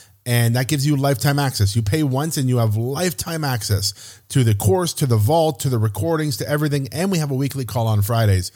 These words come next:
um, that you can come to, Fridays at two P M Eastern. And I know I've heard it all the time. I can't make Fridays at two. First of all, we have replays available. You always get the replay. Second of all, if you're really an entrepreneur and you're serious about wanting to make six figures, find a way to either make Friday at two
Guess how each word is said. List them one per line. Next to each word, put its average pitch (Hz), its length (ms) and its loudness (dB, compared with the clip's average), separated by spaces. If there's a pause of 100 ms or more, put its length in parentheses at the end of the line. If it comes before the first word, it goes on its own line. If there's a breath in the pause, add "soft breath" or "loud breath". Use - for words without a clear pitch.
(300 loud breath)
um, 101 260 2
that 104 100 0
you 110 140 -2
can 107 160 0
come 104 180 2
to, 90 120 -2
Fridays 117 380 0
at 107 80 0
two 107 140 0
P 104 180 2
M 95 100 4
Eastern. 85 340 -4
And 131 140 -6
I 143 60 2
know 131 220 2
I've 104 80 2
heard 101 160 4
it 95 40 4
all 87 80 0
the 85 60 -10
time. 87 240 -4 (420 loud breath)
I 131 100 -4
can't 165 240 0
make 156 180 -4
Fridays 120 300 0
at 101 100 0
two. 98 160 0
First 202 340 0
of 131 100 0
all, 107 200 4
we 123 80 0
have 123 200 0
replays 110 440 2
available. 87 400 0
You 92 120 2
always 101 180 4
get 98 100 -2
the 85 60 -8
replay. 95 360 0 (240 loud breath)
Second 165 380 0
of 120 100 0
all, 104 340 4 (160 loud breath)
if 120 120 -2
you're 185 140 4
really 165 240 0
an 147 80 0
entrepreneur 123 560 -2
and 113 100 0
you're 113 100 0
serious 117 400 0
about 107 140 -2
wanting 113 200 0
to 107 60 2
make 107 140 0
six 107 200 -2
figures, 123 320 0 (280 loud breath)
find 170 360 0
a 175 60 2
way 131 200 2
to 113 120 -2
either 104 240 4
make 127 260 0
Friday 139 380 -2
at 127 140 -8
two 127 300 -2